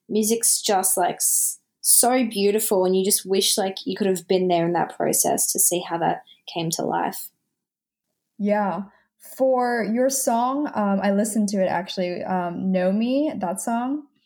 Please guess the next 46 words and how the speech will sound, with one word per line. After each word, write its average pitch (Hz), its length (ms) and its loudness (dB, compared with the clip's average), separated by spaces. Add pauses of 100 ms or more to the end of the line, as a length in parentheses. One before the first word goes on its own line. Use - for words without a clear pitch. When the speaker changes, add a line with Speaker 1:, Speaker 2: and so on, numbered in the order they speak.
(420)
Speaker 2:
How 247 220 -2
long 269 480 0
did 208 200 0
that 202 460 -2
take, 160 340 -4
or 180 520 -2
what, 196 180 0
what, 214 240 2
what, 208 280 0
what's 214 220 -4
kind 220 220 0
of, 196 140 -2
like, 190 220 0
the 202 60 -2
backstory 190 580 -2
for 180 100 -4
that 165 240 -4
song? 196 360 -10 (440)
Speaker 1:
So 254 380 2
that 233 220 2
was 311 340 0
the 370 120 0
first 214 420 0
song 196 200 0
I, 180 320 0
I 185 200 0
ever 196 240 2
wrote, 175 380 0
and 202 100 0
I 196 120 0
wrote 220 220 0
that 214 160 0
song 185 800 0
a 196 80 -4
couple 226 360 0
of 196 100 0
years 170 280 0
ago - 440 -4 (540)
and 202 180 0
on 202 180 0
my 185 120 2
first 185 380 0
trip 190 180 -4
to - 140 -6
L 180 160 0
A. 160 320 -4